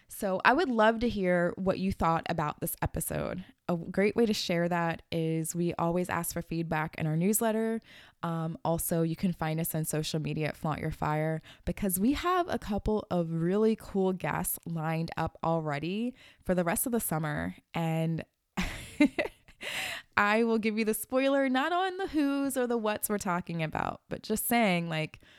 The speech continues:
make sure you follow the podcast 'cause there's some really good stuff coming up.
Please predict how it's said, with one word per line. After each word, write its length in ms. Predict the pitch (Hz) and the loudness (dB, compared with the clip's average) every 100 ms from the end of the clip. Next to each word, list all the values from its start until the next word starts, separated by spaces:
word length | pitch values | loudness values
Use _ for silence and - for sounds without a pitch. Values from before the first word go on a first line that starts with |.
| - _ | -20 _
make 200 | - 214 | 0 0
sure 180 | - 285 | 2 2
you 300 | 277 294 294 | 4 4 4
follow 360 | 277 208 226 254 | 4 4 6 6
the 100 | 220 | 4
podcast 800 | 196 202 208 - - - - - | 2 0 0 -2 -2 -2 -4 -4
'cause 240 | - 180 | 0 0
there's 200 | - 226 | 0 0
some 340 | - 277 254 226 | 2 4 4 2
really 640 | 226 247 247 254 247 240 - - 180 | 2 2 4 2 2 -2 -6 -10 -4
good 540 | 185 196 202 202 196 - - | 0 2 4 2 0 -6 -8
stuff 640 | - - 180 170 175 - - | -8 -4 -2 0 -2 -8 -8
coming 380 | - 175 160 | -4 -2 -2
up. 320 | - 147 - | -4 -6 -6